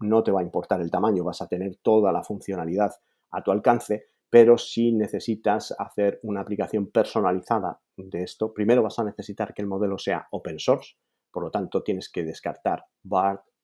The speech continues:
chat G P T y también Claude, y te tienes que ir a Llama dos, porque es el único open source.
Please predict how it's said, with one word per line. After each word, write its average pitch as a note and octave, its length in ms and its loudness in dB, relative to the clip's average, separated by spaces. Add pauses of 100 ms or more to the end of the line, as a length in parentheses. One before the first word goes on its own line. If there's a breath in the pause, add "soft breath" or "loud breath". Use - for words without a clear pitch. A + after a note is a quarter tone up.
(580)
chat - 200 -6
G - 140 -18
P - 60 -18
T - 240 -4 (960)
y - 60 -14
también E2 320 -8
Claude, - 320 2 (680)
y A2 140 -2
te F#2+ 80 -6
tienes E2+ 240 -8
que - 100 -10
ir D#2 100 -6
a C#2 60 -4
Llama C#2+ 260 -8
dos, A#2 360 -4 (300)
porque F2 260 -8
es - 240 -10
el F2+ 120 -8
único F#2+ 440 -6
open E2 260 -8
source. C#3 300 -4